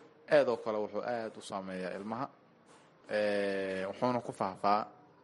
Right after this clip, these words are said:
saxarada iyo afka oo isgaaro. Ee, maxaan ku yiraahdaa nooca loo yaqaano B, E, C iyo D, ayagana waxay ku faafaan galmada iyo maxaan ku yiraahdaa qofka in, ee, dhiig lagu shubo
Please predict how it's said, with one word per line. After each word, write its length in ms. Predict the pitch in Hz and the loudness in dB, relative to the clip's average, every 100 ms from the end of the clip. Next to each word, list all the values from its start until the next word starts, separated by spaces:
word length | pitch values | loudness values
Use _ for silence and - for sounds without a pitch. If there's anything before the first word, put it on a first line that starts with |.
| - - | -20 -16
saxarada 580 | - - 98 107 110 | -14 -6 0 2 2
iyo 140 | 98 101 | 0 -2
afka 240 | - - | -6 -6
oo 80 | 104 | -4
isgaaro. 460 | 101 - 104 113 - - - - - - - - | -4 0 4 4 2 -4 -20 -20 -20 -20 -20 -4
Ee, 280 | 113 110 104 | 4 6 6
maxaan 280 | 104 101 147 | 4 2 2
ku 120 | - | 2
yiraahdaa 560 | 117 104 98 98 98 95 | 4 4 4 2 2 -2
nooca 280 | 104 127 110 | 0 4 4
loo 100 | 110 | 4
yaqaano 380 | 104 101 95 95 | 0 0 -4 -4
B, 140 | 92 113 156 - 113 | -6 -4 -4 -4 -6
E, 40 | |
C 380 | 101 - 151 156 - - - - - - | -6 -2 -2 -2 -6 -18 -20 -20 -14 -4
iyo 220 | 113 107 | 2 2
D, 360 | 107 143 170 160 - - - - | 4 4 4 2 -8 -16 -6 4
ayagana 300 | 123 123 113 | 4 4 0
waxay 200 | 98 110 | -4 -6
ku 100 | 120 | -6
faafaan 460 | 98 92 107 113 - - - - - | -10 -8 -6 -6 -8 -20 -20 -14 -6
galmada 420 | 104 107 127 143 - - - - - - - - | -2 4 6 6 2 -10 -20 -20 -20 -20 -18 -6
iyo 160 | 107 104 | -2 -2
maxaan 240 | 98 117 | 0 -2
ku 140 | - | 0
yiraahdaa 500 | 107 101 98 98 101 98 | 2 4 4 2 2 2
qofka 440 | 117 - 117 110 - | 0 0 0 0 -2
in, 280 | 117 120 113 - - - - | -4 -4 -4 -10 -20 -16 -2
ee, 300 | 107 104 101 | 4 4 4
dhiig 260 | 123 117 104 | 2 0 0
lagu 180 | 104 110 | -2 -2
shubo 360 | - 113 127 | -2 -2 -2